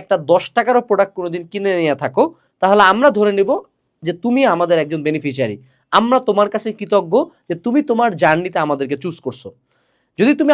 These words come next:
আমাদের কোনো একটা কোর্স, বই বা any type of products-এ এনরোল করা থাকো এবং যে কোনো পাবলিক বা প্রাইভেট বিশ্ববিদ্যালয়ে চান্স পেয়ে থাকো, যে কোনো, যে কোনো জায়গায় তুমি যদি ভর্তি পরীক্ষা দিয়ে চান্স পেয়ে থাকো, তাহলে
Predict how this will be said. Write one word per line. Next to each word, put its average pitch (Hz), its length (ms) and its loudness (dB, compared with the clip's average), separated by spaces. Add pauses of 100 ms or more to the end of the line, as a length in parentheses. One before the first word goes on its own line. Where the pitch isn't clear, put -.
আমাদের 226 320 2
কোনো 208 160 2
একটা 202 200 -2
কোর্স, 214 300 6 (240)
বই 190 220 4
বা 202 60 2 (180)
any 262 140 0 (200)
type 190 220 2
of 170 100 -6
products-এ 175 380 -2 (100)
এনরোল 165 280 -2
করা 185 200 6
থাকো 160 200 0 (420)
এবং 226 120 2 (400)
যে 233 80 4 (100)
কোনো 294 120 2 (140)
পাবলিক 190 360 2
বা - 140 0
প্রাইভেট 180 320 0
বিশ্ববিদ্যালয়ে 170 520 -6
চান্স 233 200 2 (120)
পেয়ে 156 180 2
থাকো, 117 160 -10 (160)
যে 247 100 8 (140)
কোনো, 151 220 0 (640)
যে 233 180 2
কোনো 240 200 2
জায়গায় 170 240 0
তুমি 156 160 -8
যদি 190 120 -4 (360)
ভর্তি 208 280 2
পরীক্ষা 240 260 -4
দিয়ে 175 160 -6
চান্স 143 160 -2 (100)
পেয়ে 139 180 -4
থাকো, 131 200 2 (420)
তাহলে 196 200 6